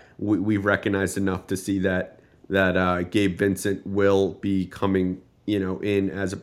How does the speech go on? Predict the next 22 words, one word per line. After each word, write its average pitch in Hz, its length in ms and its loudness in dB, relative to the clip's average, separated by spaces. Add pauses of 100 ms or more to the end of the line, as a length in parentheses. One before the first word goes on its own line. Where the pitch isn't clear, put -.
(220)
presumably 107 640 2
s-, - 260 -8
starting 110 600 2
the 98 80 -2
point 104 260 0
guard 117 220 4
role, 131 300 4 (240)
but 123 100 8
it'll 120 120 8
be 117 140 4
Jimmy 127 240 6
Butler 113 280 8
with 98 120 4
the 98 60 6
ball 104 280 6
ninety 98 260 2
percent 95 260 -2
of 90 60 2
the - 40 -6
time, 95 260 0
which 101 220 0
means 131 560 6